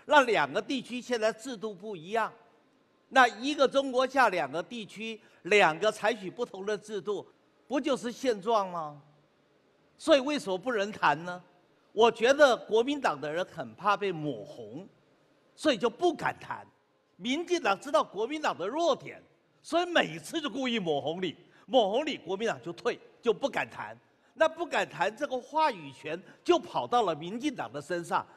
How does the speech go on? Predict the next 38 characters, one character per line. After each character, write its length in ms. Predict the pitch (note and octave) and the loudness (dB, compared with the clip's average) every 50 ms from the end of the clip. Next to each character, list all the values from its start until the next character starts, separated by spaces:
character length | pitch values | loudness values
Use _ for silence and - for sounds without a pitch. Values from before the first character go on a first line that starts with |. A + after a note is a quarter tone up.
| - - _ | -20 -20 _
所 160 | - D#4 E4 | 0 2 2
以 60 | C#4 | 2
民 260 | G#3+ F#3 A3+ C4 C#4+ C4+ | 2 -2 -4 -4 -2 -2
进 100 | D4+ C#4+ | 0 2
党 200 | A#3+ F#3+ F#3 G#3+ | 4 2 4 6
要 160 | B3+ B3 G3+ | 6 6 6
把 160 | D#3+ E3 E3 | 4 0 -2
“一 140 | G3 A#3 A#3+ | -4 -6 -8
国 140 | G#3 G#3 A3 | -4 -2 0
两 220 | G3+ F3 C#3+ C3 | 0 0 0 -2
制” 160 | C3+ - G#3 G3 F3 | -6 -8 -8 -6 -4
妖 220 | F3 G3 G3 G3 | -2 0 0 0
魔 200 | F#3 D#3 C#3 D3 | -2 -4 -8 -10
化， 300 | D#3+ D3 F3 D#3+ B2 - - - _ _ | -10 -6 -6 -6 -6 -6 -12 -20 _ _
要 140 | - C4+ B3 | 6 6 6
把 160 | F3 E3 D#3 | 6 4 -2
“一 200 | F3 A3 C4 C#4 | -2 -4 -6 -4
国 120 | B3 A#3 A3+ | 0 2 2
两 160 | G3 D3+ B2+ B2+ | 2 2 0 -2
制” 140 | - A3+ G#3+ | -8 -10 -10
邪 300 | - - - D3+ C#3+ D#3 | -10 -12 -14 -10 -8 -8
恶 200 | F#3+ A#3 - E3+ | -4 -4 -4 -4
化， 320 | C#3 B2+ D#3+ E3+ C3 G2+ - - - _ | -4 -4 -6 -6 -6 -6 -8 -16 -20 _
要 140 | - C#4 C4 | 2 2 4
把 140 | G3 F3 E3+ | 4 2 0
“一 180 | G#3 B3 C4+ | 0 -4 -6
国 140 | C#4 A#3+ A#3 | -2 -2 0
两 180 | G3 D#3+ C#3 C3 - | 2 2 0 0 -2
制” 100 | G#3 G#3 G#3 - | -4 -4 -4 -6
污 140 | A3 B3 B3+ | -10 -10 -10
名 240 | G#3+ E3+ C#3 C3 D#3 | -10 -8 -10 -10 -10
化， 240 | D#3+ E3 D#3+ A2+ - - - _ _ | -6 -4 -4 -4 -4 -10 -20 _ _
就 140 | - D4 - | -4 -4 -4
随 240 | - - F#3+ F#3 | -2 -6 -6 -4
他 160 | G3 G#3+ A#3 A#3 | 0 0 0 0
去 160 | A#3 A#3 A3+ | 0 -8 -12
做 320 | A3 B3+ C4 A#3+ E3 C3 | -8 -6 -4 -4 -4 -4
了， 120 | A2+ G2+ | -6 -10